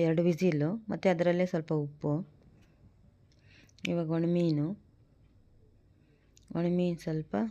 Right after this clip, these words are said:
ಬಾಣಲೆಯಲ್ಲಿ ಹಾಕಿ, ಸ್ವಲ್ಪೇ ಸ್ವಲ್ಪ ಎಣ್ಣೆ ಹಾಕಿ, ಸ್ವಲ್ಪ ಬಿಸಿ ಮಾಡ್ಕೊಳ್ಳೋಣ.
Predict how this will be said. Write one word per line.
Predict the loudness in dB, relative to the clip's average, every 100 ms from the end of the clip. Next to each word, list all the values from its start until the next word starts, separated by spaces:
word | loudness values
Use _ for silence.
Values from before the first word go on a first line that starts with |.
| -8 _ -8
ಬಾಣಲೆಯಲ್ಲಿ | -2 0 2 2 0 0
ಹಾಕಿ, | -4 -6 -6
ಸ್ವಲ್ಪೇ | -4 -4 -4 -4 -4
ಸ್ವಲ್ಪ | -6 -4 -2 0
ಎಣ್ಣೆ | 0 0 0
ಹಾಕಿ, | -4 -6 -8 -10 _ _ _ _ _ _ _ _ _ _ _ _ _ _ _ _ _ _ _ -20 _ -20 _ -16 -6
ಸ್ವಲ್ಪ | -4 -4 -6 -8 -8 -10 _ _ _ _ _ _ _ _ _ _
ಬಿಸಿ | -10 -4 0 2
ಮಾಡ್ಕೊಳ್ಳೋಣ. | 2 0 0 0 0